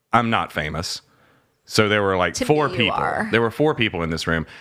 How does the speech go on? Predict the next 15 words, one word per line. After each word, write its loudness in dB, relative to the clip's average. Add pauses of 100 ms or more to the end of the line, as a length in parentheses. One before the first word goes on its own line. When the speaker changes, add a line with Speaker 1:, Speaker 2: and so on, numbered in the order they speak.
(160)
Speaker 1:
And 4
then 2
somebody 2
joined 0
the 0
room 0 (520)
that 0 (400)
I 6
didn't 0
realize 2
was -4
one 2
of 0
the -6
friends -2